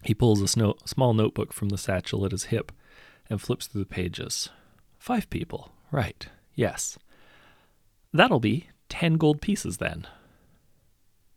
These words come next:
The silence in the room is loud enough to stop your heart. Don is the first to recover.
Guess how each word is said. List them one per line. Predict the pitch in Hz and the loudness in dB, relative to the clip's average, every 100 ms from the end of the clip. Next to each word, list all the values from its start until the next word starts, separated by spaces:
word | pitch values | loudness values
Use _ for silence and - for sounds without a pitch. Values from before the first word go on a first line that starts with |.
| _ _ _ _ _ _ _ _ _ _ _ _ _ _ _ _ _ - - | _ _ _ _ _ _ _ _ _ _ _ _ _ _ _ _ _ -20 -10
The | 113 | -6
silence | 98 98 90 90 - - | -4 -2 -2 -2 -6 -6
in | 95 | -2
the | 92 | 0
room | 92 | 0
is | 92 - | -2 -2
loud | 90 87 | -2 0
enough | 87 87 | -2 -4
to | - | -8
stop | - - - | -6 -4 -4
your | - | -6
heart. | - - - - - - - - - - _ _ 120 | -4 -6 -8 -14 -20 -20 -20 -20 -20 -20 _ _ -8
Don | 107 - 101 | -8 -8 -10
is | - | -10
the | - | -10
first | - - - | -8 -8 -8
to | |
recover. | 113 - 101 107 - | -8 -8 -8 -8 -12